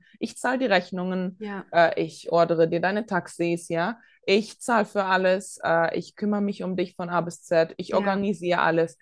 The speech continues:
Speaker 1: Weißt du, ich bin, ich bin und ich mache. Und wenn du ein Problem hast, du kommst zu mir. Du kommst zu niemand
Speaker 2: Mhm.
Speaker 1: anderem, du kommst zu mir und ich löse dein Problem.
Speaker 2: Schön.
Speaker 1: Und das ist, das ist perfekt. So,
Speaker 2: Ja.
Speaker 1: so hat das in meinen Augen zu sein.
Speaker 2: Ja.
Speaker 1: Natürlich schreibe ich niemandem vor, wie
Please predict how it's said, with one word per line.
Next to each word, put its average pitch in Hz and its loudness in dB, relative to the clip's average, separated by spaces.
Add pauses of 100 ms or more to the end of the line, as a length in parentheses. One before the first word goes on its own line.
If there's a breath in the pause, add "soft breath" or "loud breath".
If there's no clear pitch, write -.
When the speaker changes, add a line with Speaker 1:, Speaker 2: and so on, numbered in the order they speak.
(180 soft breath)
Speaker 1:
Weißt 175 -4
du, - 0
ich - -6
bin, 190 0
ich - -10
bin 202 0
und 185 -4
ich 170 -8
mache. 170 -2 (280 soft breath)
Und 180 0
wenn 185 4
du 190 4
ein 185 0
Problem 175 -2
hast, 170 -8
du 180 -6
kommst 175 -8
zu 175 -6
mir. 156 -4
Du - -12
kommst 214 -2
zu 202 -4
niemand 190 0
Speaker 2:
Mhm. - 0
Speaker 1:
anderem, 185 -2
du 185 -12
kommst 175 -12
zu 180 -8
mir 165 -4
und 160 -8
ich 160 -16
löse 156 -4
dein 151 -10
Problem. - -12 (220 soft breath)
Speaker 2:
Schön. - -8
Speaker 1:
Und 214 2
das - 4
ist, 262 -2 (1080)
das 202 0
ist - -6
perfekt. 294 -2
So, 233 -6
Speaker 2:
Ja. 202 -10
Speaker 1:
so 226 -6
hat 233 -6
das 247 -6
in 214 -2
meinen 202 2
Augen 185 -2
zu 196 -10
sein. - -10
Speaker 2:
Ja. - -
Speaker 1:
Natürlich 208 2
schreibe 185 4
ich 180 -4
niemandem 180 -2
vor, 165 4
wie 165 -4